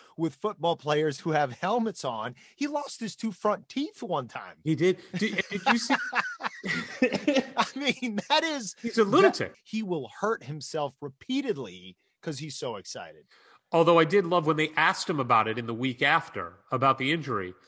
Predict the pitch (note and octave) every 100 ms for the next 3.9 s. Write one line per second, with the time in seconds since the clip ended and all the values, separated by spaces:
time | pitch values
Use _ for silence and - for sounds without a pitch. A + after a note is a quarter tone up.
0 | _ _ _ _ _ - G#3 B3+ D4 G#3
1 | F#3 F3+ - G3 F3+ F3+ G3 F#3+ F3 D3+
2 | D3 C#3 C#3+ - - C3+ B2+ B2 C3 C#3+
3 | C3+ C3 B2 B2 A2+ A2 G#2 - G#2+